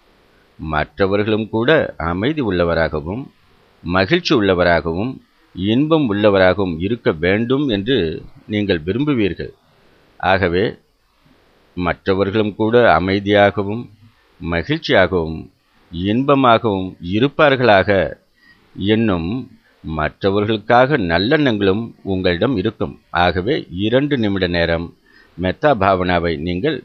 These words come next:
பயிற்சி செய்யுங்கள். மெத்தா பாவனை என்றால்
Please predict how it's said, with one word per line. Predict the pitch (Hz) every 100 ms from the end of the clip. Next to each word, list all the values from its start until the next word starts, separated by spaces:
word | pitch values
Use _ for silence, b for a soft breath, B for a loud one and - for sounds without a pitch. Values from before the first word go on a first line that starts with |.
| -
பயிற்சி | 107 160 185
செய்யுங்கள். | 147 92 82 71 67 _ _ _ _ _ _ _ _ _ _ _ _ _ _ _ _ _ _ -
மெத்தா | 98 95 - 165
பாவனை | 151 135 120 123 113
என்றால் | 90 92 95 76 76